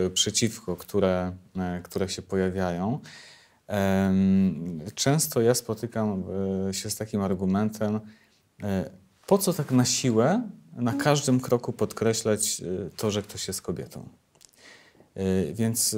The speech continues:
Speaker 1: zupełnie na poważnie pytam cię o to, po co?
Speaker 2: Ale to jest, to jest fascynujące, że my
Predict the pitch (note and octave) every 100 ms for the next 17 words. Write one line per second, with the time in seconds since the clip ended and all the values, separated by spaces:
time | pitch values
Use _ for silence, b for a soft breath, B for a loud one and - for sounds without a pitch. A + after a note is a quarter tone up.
0 | G#2+ A2 A#2 B2 A#2+ A2 G#2+ G#2 G#2+ G#2+
1 | G#2+ G2 G#2 G2+ G2+ G2 - D#2 - -
2 | - - - _ _ B B B - C4+
3 | C#4 - - _ _ D4 C#4+ D#4 C#4+ -
4 | C#4 C#4+ C4 B3 A#3 A3+ A#3 A#3+ C4 D#4